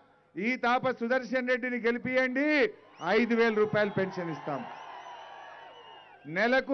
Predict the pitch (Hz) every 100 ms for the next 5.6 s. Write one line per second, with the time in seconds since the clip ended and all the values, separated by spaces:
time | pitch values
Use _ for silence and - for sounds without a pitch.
0 | 247 254 269 262 269 254 254 247 254 247
1 | 240 226 240 226 226 202 175 170 143 -
2 | - - - - - - 143 147 151 196
3 | 208 202 190 190 208 220 214 214 226 214
4 | 202 190 208 208 208 214 214 190 180 190
5 | 190 190 208 190 127